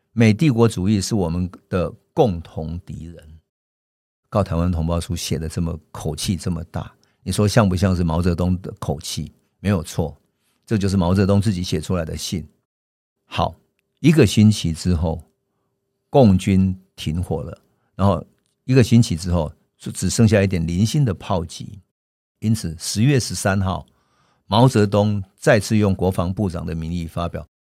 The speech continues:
《告福建前线人民解放军的信》，信里面是这样说的，他说：“金门炮击从本日起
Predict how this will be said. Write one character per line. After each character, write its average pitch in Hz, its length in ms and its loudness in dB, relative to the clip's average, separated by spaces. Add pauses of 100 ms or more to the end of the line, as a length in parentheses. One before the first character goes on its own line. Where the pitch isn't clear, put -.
《告 139 240 6
福 95 240 2
建 95 260 4
前 85 360 -2
线 90 260 0
人 87 140 2
民 110 180 6
解 85 220 -4
放 85 200 -4
军 82 220 -6
的 82 80 -10
信》， 85 320 -12 (560)
信 - 180 -2
里 104 120 2
面 92 180 0
是 90 100 -6
这 87 120 -4
样 82 180 -2
说 82 320 -6
的， - 140 -14 (520)
他 90 120 -6
说 80 200 -6 (320)
：“金 175 160 4
门 127 240 10
炮 127 300 6
击 87 240 -4
从 101 300 2
本 92 260 2
日 117 240 2
起 - 420 -8